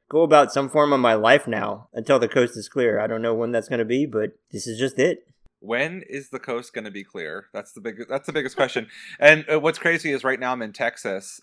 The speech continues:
Speaker 2: I'm in Tornillo, Texas, which is, like, right on the Mexican border, you know?
Speaker 1: Yeah.
Speaker 2: I, I, I'm at a recording studio working on a project with, um, some really amazing musicians, and it's this big compound called Sonic Ranch, which is, like,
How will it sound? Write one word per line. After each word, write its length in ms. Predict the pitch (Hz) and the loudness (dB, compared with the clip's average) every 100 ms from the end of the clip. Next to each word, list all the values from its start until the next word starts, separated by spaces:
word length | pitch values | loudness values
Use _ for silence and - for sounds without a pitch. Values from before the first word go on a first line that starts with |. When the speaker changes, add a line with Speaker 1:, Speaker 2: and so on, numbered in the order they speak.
| - | -8
Speaker 2:
I'm 120 | 117 | -8
in 140 | 110 104 | -8 -10
Tornillo, 640 | - 113 113 123 135 123 | -6 -4 -4 -2 -2 -4
Texas, 480 | - 110 - 101 - | -6 -8 -10 -14 -14
which 120 | - | -14
is, 140 | 107 | -10
like, 140 | 101 95 | -8 -10
right 300 | 90 95 107 | -6 -4 -4
on 140 | 104 101 | -8 -10
the 80 | |
Mexican 500 | 98 98 - 98 95 87 | -8 -10 -12 -12 -14 -12
border, 440 | 87 95 104 117 _ 110 | -10 -10 -10 -12 _ -10
you 80 | |
know? 240 | 110 107 127 | -8 -8 -6
Speaker 1:
Yeah. 420 | 123 147 185 117 | 0 2 4 6
Speaker 2:
I, 100 | 143 | 6
I, 260 | 147 151 135 | 8 8 8
I'm 80 | 143 | 6
at 100 | 135 | 4
a 60 | |
recording 400 | 127 120 127 120 | 2 0 -2 -2
studio 320 | - 123 113 | -6 -4 -2
working 260 | 107 107 117 | -4 -6 -6
on 120 | 101 | -6
a 40 | 95 | -2
project 680 | 117 113 107 110 107 - | 0 0 0 -2 -4 -10
with, 280 | 107 101 - | -10 -8 -4
um, 400 | 95 92 92 95 _ _ - - | -4 -4 -8 -16 _ _ -20 -12
some 160 | 135 131 | -6 0
really 360 | 131 127 117 | 0 0 -2
amazing 360 | - 113 113 110 | -6 -6 -6 -8
musicians, 580 | 107 131 147 143 127 - | -6 -4 -2 -4 -4 -6
and 140 | 113 | -10
it's 140 | 110 113 | -12 -16
this 100 | - | -6
big 240 | 139 120 | -4 -4
compound 480 | - 117 123 120 110 | -4 -6 -4 -8 -6
called 220 | 107 98 | -8 -6
Sonic 320 | 107 98 98 | -6 -6 -8
Ranch, 340 | 95 101 110 107 | -10 -12 -12 -14
which 140 | 104 | -14
is, 100 | 92 | -10
like, 380 | 92 85 - | -8 -8 -12